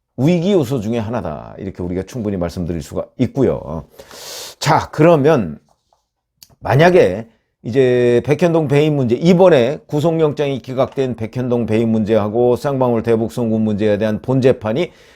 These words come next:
내년 총선 즈음에 시작할 것이다. 이렇게 제가 말씀을 드렸는데 그럴 경우에는 이제 이재명 대표 측에서는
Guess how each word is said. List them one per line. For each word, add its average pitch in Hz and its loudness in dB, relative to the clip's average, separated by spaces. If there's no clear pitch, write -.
내년 156 4
총선 190 0
즈음에 147 0
시작할 208 -2
것이다. 113 -4
이렇게 92 -10
제가 92 -6
말씀을 92 -6
드렸는데 90 0
그럴 196 6
경우에는 185 2
이제 151 0
이재명 160 0
대표 147 -2
측에서는 131 -4